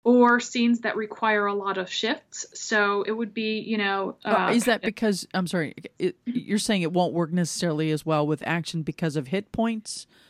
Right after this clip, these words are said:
Speaker 1: Because of hit points,
Speaker 2: Okay,
Speaker 1: yeah.
Speaker 2: okay.
Speaker 1: Hit points and sync points. If that's a critical part of the project, then I am tied to the picture. But a lot of times I'm not working on, um, kind of pictures that, um, necessitate that as a, um,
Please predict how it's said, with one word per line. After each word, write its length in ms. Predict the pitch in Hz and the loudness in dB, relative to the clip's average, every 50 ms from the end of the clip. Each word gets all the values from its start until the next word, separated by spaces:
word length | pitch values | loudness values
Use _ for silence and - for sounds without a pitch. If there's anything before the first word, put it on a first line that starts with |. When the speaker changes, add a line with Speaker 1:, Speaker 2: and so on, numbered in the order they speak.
| - | -6
Speaker 1:
Because 360 | 262 254 247 247 254 269 247 | -4 -4 -2 0 0 2 2
of 100 | 254 254 | 2 0
hit 240 | - 247 - - - | 0 -2 -4 -4 -6
points, 300 | _ 185 180 - - 151 | _ -6 -6 -4 -4 -2
Speaker 2:
Okay, 80 | 143 180 | -2 0
Speaker 1:
yeah. 160 | 208 196 - - - - - | 0 0 -2 -2 -6 -10 -12
Speaker 2:
okay. 20 | - | -10
Speaker 1:
Hit 80 | 156 - | -4 0
points 180 | 285 285 277 | 0 2 2
and 140 | 277 247 240 | 2 0 0
sync 300 | - - 220 214 214 - _ | -2 -8 -14 -16 -16 -8 _
points. 320 | 226 214 208 - - - - - - - - - | -2 -2 -2 -2 -6 -8 -14 -14 -14 -12 0 0
If 220 | 240 240 247 - | 0 0 2 2
that's 300 | - 233 233 269 269 - | 2 4 4 4 2 0
a 80 | 311 311 | -4 -4
critical 580 | - - - 269 240 247 269 269 - 285 269 | -4 -4 -2 0 0 0 -2 -2 -2 -4 -4
part 240 | 277 - 277 262 262 | -2 -2 0 0 0
of 80 | 269 240 | 0 -2
the 80 | 262 | -4
project, 540 | 262 - 269 240 247 247 254 269 277 277 - | -4 0 0 2 2 2 0 -2 -2 -2 -4
then 120 | 247 214 | -2 0
I 280 | 214 220 220 226 226 - | 2 2 2 0 -2 -2
am 380 | - 226 220 214 214 208 208 202 | 0 2 2 2 2 2 -2 -4
tied 400 | - - 190 180 180 180 185 - | -6 -4 -2 0 0 -2 -2 -6
to 80 | - - | -12 -18
the 60 | 180 | -14
picture. 480 | - - - - - - 95 95 - - - - - - - _ | -10 -8 -10 -8 -8 -8 -8 -8 -8 -8 -12 -16 -18 -18 -4 _
But 100 | 226 220 | 0 4
a 40 | 220 | 4
lot 260 | 214 220 214 208 202 220 | 4 6 6 4 4 2
of 80 | 214 | 0
times 300 | - - 220 208 214 214 | -2 -2 -2 -2 0 0
I'm 140 | 214 208 208 | 0 0 2
not 200 | 208 202 - - | 2 2 2 4
working 380 | 214 226 226 226 233 220 208 202 | 2 0 2 0 0 -2 0 2
on, 380 | 196 190 190 185 185 180 - - | 2 2 2 2 0 -4 -6 -6
um, 320 | 202 202 190 180 175 170 | -4 -2 0 0 0 -2
kind 240 | - - - 196 190 | -4 -4 -4 -2 -2
of 160 | 185 185 - | -2 -4 -4
pictures 540 | _ - 226 220 - 226 220 208 214 208 208 | _ -8 -6 -4 2 4 6 6 6 4 2
that, 320 | - 202 190 165 - - - - - - - - - _ - | 0 2 2 2 0 -2 -8 -18 -20 -20 -20 -20 -20 _ -4
um, 460 | 208 202 190 185 180 180 185 226 - - _ | 0 0 2 2 0 -2 -4 -8 -10 -12 _
necessitate 1120 | - 220 220 220 214 - - - 240 233 277 - - 277 277 - - 247 247 233 - 202 190 | -6 -4 -2 -2 -2 -4 -2 0 0 0 0 0 -2 -2 -4 -2 0 0 0 0 -2 -4 -2
that 300 | 214 208 202 214 220 - - - | 2 4 4 4 4 2 -2 -4
as 260 | 208 208 214 202 196 | -2 -2 -2 -2 -2
a, 320 | 196 190 185 185 185 185 - _ - - _ _ _ _ - | -2 -2 -2 -2 -4 -4 -8 _ -20 -20 _ _ _ _ -4
um, 480 | 196 196 185 180 170 160 - - 202 | 0 0 0 0 0 -4 -6 -10 -14